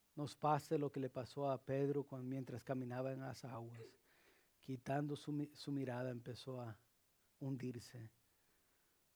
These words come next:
No, Padre, ayúdanos en este año dos mil dieciocho. Vamos empezando. Oh, te pido que nos ayudes a empezar bien, pero también a terminar bien. Padre, ¿cómo necesitamos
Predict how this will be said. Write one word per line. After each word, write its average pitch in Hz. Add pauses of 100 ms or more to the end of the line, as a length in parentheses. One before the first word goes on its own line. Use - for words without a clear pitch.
(120)
No, 143
Padre, 143
ayúdanos 139
en 131
este 135
año 139
dos 123
mil 135 (140)
dieciocho. 135
Vamos 143
empezando. 127 (1200)
Oh, 143
te 139
pido 147
que 151
nos 139
ayudes 139
a 143
empezar 139
bien, 156 (1900)
pero 127
también 131
a 123
terminar 113
bien. 95 (1500)
Padre, 131
¿cómo 139
necesitamos 143